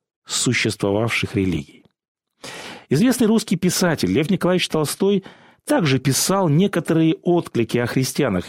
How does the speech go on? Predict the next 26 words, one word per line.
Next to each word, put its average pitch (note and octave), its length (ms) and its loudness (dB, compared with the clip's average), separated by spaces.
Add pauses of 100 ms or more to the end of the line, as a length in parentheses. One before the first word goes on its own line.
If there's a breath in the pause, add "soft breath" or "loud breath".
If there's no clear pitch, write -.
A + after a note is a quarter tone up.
Послушайте, F#3 540 0
что F3 240 -2
он, D#3+ 320 0
в - 60 -6
свою G2+ 280 2
очередь, F#2 300 0
говорил. G2+ 460 0 (1200 loud breath)
"Чем A3 300 2
больше, B2+ 460 2 (580)
чем G3 200 0
подробнее F3 600 2
христиане D#3 560 2
излагали, — A#2+ 640 0 (260 loud breath)
говорит B2+ 300 2
Лев D3 160 0
Николаевич, — B2+ 480 0 (240 loud breath)
мне C#3 320 2
свои C3 340 2
вероучения – G2+ 840 0 (600)
меня G#3+ 380 4
оттолкнуло F3 600 2
то, - 280 0
что - 260 -2
жизнь B2 600 2
этих F#3 420 -2
людей F3+ 420 2